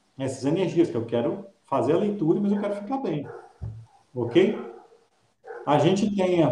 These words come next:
perguntas aí, acho que tem bastante pergunta aí, né, Sibeli? O que que você acha que tem pra gente aí, né, sobre esse assunto? Seu som tá cortado.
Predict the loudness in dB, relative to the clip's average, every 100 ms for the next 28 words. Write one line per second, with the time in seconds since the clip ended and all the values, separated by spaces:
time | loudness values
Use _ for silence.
0 | 4 4 6 4 2 2 2 4 4 2
1 | 0 2 4 2 -2 -2 -2 0 -2 0
2 | 0 0 0 -2 -2 -6 -10 -8 -2 2
3 | 2 0 -6 -16 _ -16 -10 -10 -4 0
4 | 0 0 -8 -6 -4 -2 0 -2 -2 2
5 | 2 0 -4 -4 -2 -2 -2 -4 -6 -8
6 | -16 -16 -16 -18 -20 _ _ -18 -18 -20
7 | _ -20 -20 _ -20 -20 -18 -18 -18 _
8 | _ -20 -20 _ -20 -20 -20 -20 _ -20
9 | -20 -14 -6 -6 -2 -2 -2 2 2 6
10 | 6 4 -2